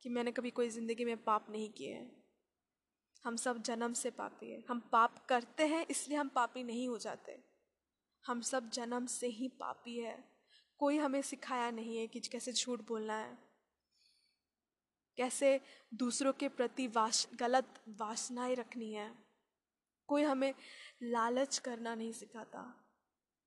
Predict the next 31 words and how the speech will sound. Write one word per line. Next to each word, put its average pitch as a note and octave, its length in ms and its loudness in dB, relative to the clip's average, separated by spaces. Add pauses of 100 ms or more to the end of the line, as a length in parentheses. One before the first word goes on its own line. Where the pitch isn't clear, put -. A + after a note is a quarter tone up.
(1120)
कोई D#4 200 2
हमें, C#4 320 0 (480)
हम D#4+ 160 -2
किसी, E4+ 200 -4
कोई D#4+ 180 0
स्कूल D4+ 400 0
नहीं, C#4 240 -4
इसमें C4 240 -10
से C#4+ 120 -10
गए B3 280 0
ही D4 140 0
नहीं C4 220 -4
है A#3+ 80 -2
जहाँ A3+ 160 0
पे A#3+ 160 -8
हमें A#3+ 160 -6
ये B3 60 -8
सब B3 140 -10
सिखाया A#3+ 320 -8
जाता A3 220 -8
है। A#3 60 -8
हमें A#3+ 140 -6
सिर्फ B3 160 -8
हिस्ट्री, C#4 360 -6
सिविक्स, C4+ 440 -8 (800)
मैथ्स, D4 440 0
इंग्लिश, D4+ 460 -4
वही C4+ 200 -4
सब C#4+ 120 -4
सिखाया B3 360 -10
है। A3 420 -12